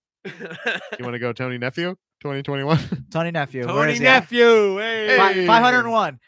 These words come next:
Speaker 3: <laughs>
Speaker 1: I still talk like this.
Speaker 2: Hey, Tony Nephew.
Speaker 3: Hey, I'm Tony
Speaker 1: Hey,
Speaker 3: Nephew.
Speaker 1: I'm eight years old, but I sound like I'm sixty-five. Tony Nephew.
Speaker 2: Enough
Speaker 3: Yeah.
Speaker 2: dicking around. Round three.
Speaker 3: Oh, okay. I wanted to do more Tony Nephew. I'm
Speaker 2: Oh,
Speaker 3: sorry.
Speaker 2: go ahead.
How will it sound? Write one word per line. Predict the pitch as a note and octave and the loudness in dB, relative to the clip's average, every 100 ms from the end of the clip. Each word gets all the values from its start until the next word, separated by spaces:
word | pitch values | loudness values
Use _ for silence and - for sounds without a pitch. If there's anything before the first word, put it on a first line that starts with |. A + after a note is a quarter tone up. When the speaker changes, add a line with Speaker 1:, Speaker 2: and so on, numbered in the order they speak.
| - - F#3 - E3 | -20 -10 -8 -6 -8
Speaker 3:
<laughs> | D#3+ - - - - | -10 -20 -14 -12 -12
Speaker 1:
I | C#3 | -12
still | D#3+ - G#3 | -12 -8 -10
talk | - A#3 A3 | -6 -6 -6
like | A3+ A3+ G3 | -6 -6 0
this. | C4 F#3 - | 0 0 -4
Speaker 2:
Hey, | C4 A3+ F#3 D#3 | -2 0 -2 -4
Tony | C4 C4 A#3 | -2 -2 -4
Nephew. | A#3 C4 A3+ | -6 -4 2
Speaker 3:
Hey, | D#4 C#4 C#4 | 6 6 4
I'm | C#4+ C#4 | 0 2
Tony | D4+ C#4+ D4 | 4 4 0
Speaker 1:
Hey, | D4+ | 2
Speaker 3:
Nephew. | E4+ C#4+ A3+ G#3 B3+ A#3 G#3+ G3 | 4 4 2 -2 0 2 4 2
Speaker 1:
I'm | F3+ | 0
eight | B3 | -2
years | A#3 A#3 F3+ | -4 -4 0
old, | A3+ G3+ D3+ | 0 0 -2
but | D#3 | -4
I | D#3+ | -4
sound | - G#3 G3 F3+ | -4 -6 -4 -4
like | F3 | -6
I'm | D#3+ D#3 | -8 -10
sixty-five. | - G#3+ - E3 - A3 G3+ F3 C#3+ C3 - | -12 -12 -12 -18 -2 0 2 0 -6 -10 -8
Tony | B3+ A#3 A3+ | -6 -4 -4
Nephew. | A#3+ - F3 E3+ E3 D3+ | -6 -8 -16 -16 -14 -12
Speaker 2:
Enough | C#3 - | -8 -4
Speaker 3:
Yeah. | D4 B3 | -2 -2
Speaker 2:
dicking | A#3 G#3+ - | -2 -4 -4
around. | D3 A2 F#2 _ _ _ _ _ C#3 F3+ _ _ | -6 -8 -14 _ _ _ _ _ _ _ _ _
Round | A2 G2+ | -20 -20
three. | G#2+ F#2 F2 _ _ B2+ | -20 -20 _ _ _ -20
Speaker 3:
Oh, | A#2 | -20
okay. | A2+ A2+ | -20 -12
I | B2+ | -10
wanted | D#3 C#3 | -8 -10
to | A#2+ | -14
do | B2 | -18
more | A2+ | -20
Tony | - A#2 A2+ | -20 -20 -20
Nephew. | A2+ A#2 A#2 | -20 -20 -10
I'm | |
Speaker 2:
Oh, | C3+ | -10
Speaker 3:
sorry. | A2+ | -10
Speaker 2:
go | B2+ | -14
ahead. | B2 | -16